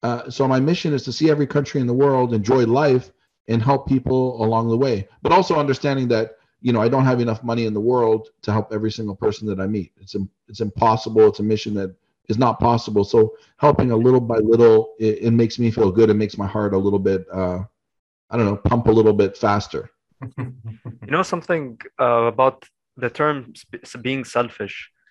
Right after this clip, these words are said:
Speaker 3: I feel like there's always a negative connotation when people look at it or when they mention it. And I disagree. I feel like
Speaker 1: Yeah.
Speaker 3: being selfish is, is crucial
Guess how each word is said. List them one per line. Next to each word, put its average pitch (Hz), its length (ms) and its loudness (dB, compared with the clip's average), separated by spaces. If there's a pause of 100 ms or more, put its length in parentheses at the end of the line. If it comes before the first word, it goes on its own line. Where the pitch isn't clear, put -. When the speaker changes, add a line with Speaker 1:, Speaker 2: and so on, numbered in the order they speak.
(120)
Speaker 3:
I 117 80 -4
feel 165 140 0
like 165 100 0
there's 131 160 0
always 135 240 0
a 117 60 -2
negative 120 320 -6
connotation 117 480 -6
when 101 120 -8
people 113 220 -10
look 104 200 -10
at 110 120 -10
it 151 100 -12 (220)
or 110 160 -4
when 104 140 -6
they 101 80 -6
mention 107 320 -8
it. 135 120 -14 (640)
And 104 460 -4 (920)
I 139 140 2
disagree. 117 540 -6 (580)
I 120 140 2
feel 147 160 -6
like 123 220 0
Speaker 1:
Yeah. - 60 -10 (100)
Speaker 3:
being 120 220 -10
selfish 120 540 -8
is, 110 420 -10 (420)
is - 120 -14
crucial 107 520 -4